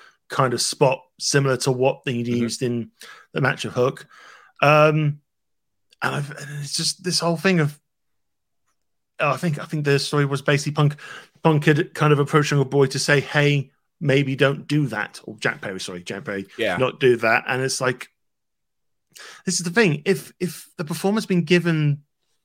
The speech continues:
Speaker 1: thumbs up,
Speaker 2: Mm.
Speaker 1: then that should be kinda like the, the end all be all, unless,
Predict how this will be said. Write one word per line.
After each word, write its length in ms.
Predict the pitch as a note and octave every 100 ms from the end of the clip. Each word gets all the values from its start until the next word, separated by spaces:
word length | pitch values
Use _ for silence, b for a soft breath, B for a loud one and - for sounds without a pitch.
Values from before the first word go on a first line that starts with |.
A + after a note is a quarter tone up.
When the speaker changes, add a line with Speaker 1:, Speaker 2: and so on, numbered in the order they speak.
| _ _ _ _ _ -
Speaker 1:
thumbs 360 | - D3 C3+
up, 360 | C3+ F2+ - - _ -
Speaker 2:
Mm. 400 | B2 G2+ F2 F2+ _ _ _ _ _ _ _ _ _ -
Speaker 1:
then 360 | D3+ D#3 D3+
that 180 | D3+ D#3+
should 180 | - C#3
be 180 | D3+ C#3+
kinda 300 | - C#3+ C3+
like 220 | C3+ -
the, 220 | C#3+ - -
the 160 | C3+ C3
end 180 | B2+ B2
all 120 | B2
be 220 | C3 E3+
all, 180 | G2+ F2+
unless, 520 | A2+ D3 C#3+ - -